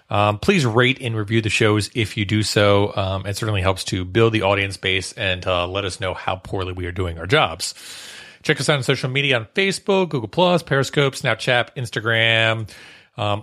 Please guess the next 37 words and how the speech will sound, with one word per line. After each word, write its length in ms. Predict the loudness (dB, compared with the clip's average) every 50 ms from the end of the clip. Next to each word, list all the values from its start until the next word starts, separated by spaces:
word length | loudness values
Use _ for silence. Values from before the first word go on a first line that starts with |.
| _ 2
all 260 | 4 6 6 6 6
those 380 | 4 4 4 2 2 0 -4
wonderful 400 | -4 -4 -4 -4 -4 -4 -6 -6
things. 280 | -2 0 -2 0 -2 -4
But 380 | 0 _ 2 4 4 2 -4 _
most 240 | -10 -8 -8 -6
importantly, 480 | -6 -2 0 0 0 0 0 0 0 0
follow 420 | 0 2 2 4 4 4 2 2
us 160 | 0 -2 -4 -6 -4
on 220 | -2 -2 -2 -2
Twitter 480 | -2 -2 -2 0 2 2 2 2 0 -4 _ _ _
at 320 | -4 -4 -4 -6 _ -14 -10
Bird's 320 | -4 -2 -2 -2 0 0
Eye 120 | 0 0 0
View 220 | 0 -2 -4 -4
B 300 | -2 0 0 2 2 2
A 220 | 2 2 2 2
L, 420 | 2 2 4 4 4 2 2 0 -2 -10 -20 -18 -18 -18 -18 -18 -10 _
where 100 | -2 -2
you 60 | 0
can 80 | 0
get 200 | -2 -2 -2 0 _
all 200 | 4 4 4 4
our 100 | 2 2
lovely 380 | 2 2 0 2 2 0 -2
insight 680 | -2 -2 -4 -2 -2 -2 0 2 2 2 2 2 -2 -6 -14 _
in 220 | -4 -4 -4 -4
a 40 | -2
hundred 260 | -4 -4 -4 -4 -8
and 100 | -12 -8
forty 220 | -8 -8 -8 -8
characters 400 | -6 -4 -4 -4 -4 -6 -6 -6
or 60 | -6 -6
less. 260 | -6 -8 -10 -10 -12
So 160 | -6 -6 -4
with 160 | -4 0 0
that, 360 | 2 2 2 0 -2 -6 -10